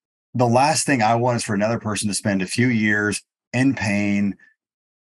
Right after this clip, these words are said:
or in my case, pain and erectile dysfunction, and just getting depressed and just not know where to look. Like, at least if you can put a target on something, you have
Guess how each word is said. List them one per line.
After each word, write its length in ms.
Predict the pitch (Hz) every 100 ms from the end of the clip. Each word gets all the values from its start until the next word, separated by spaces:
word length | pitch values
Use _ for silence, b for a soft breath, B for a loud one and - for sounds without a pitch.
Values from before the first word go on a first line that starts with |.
| _ _ _ _ -
or 140 | 101
in 60 | 104
my 180 | 123 117
case, 460 | 110 104 - - _ _ -
pain 240 | 123 117
and 300 | 92 113 117
erectile 400 | 107 113 120 107
dysfunction, 680 | 107 - 104 95 104 101 95 b b -
and 100 | 117
just 140 | 98
getting 220 | 110 120 120
depressed 680 | 107 110 101 95 - - _ _ -
and 160 | 120
just 160 | 127 131
not 320 | 135 165 -
know 320 | 117 123 123
where 260 | 107 113 123
to 120 | 98
look. 460 | 90 - - - - - _ _ _ 131
Like, 200 | 123 - B
at 100 | 131
least 260 | 170 202 202
if 100 | 131
you 100 | 147
can 140 | 131
put 140 | - 98
a 40 |
target 340 | 127 160 143 110
on 100 | 101
something, 240 | 113 107
you 120 | 117
have 160 | 117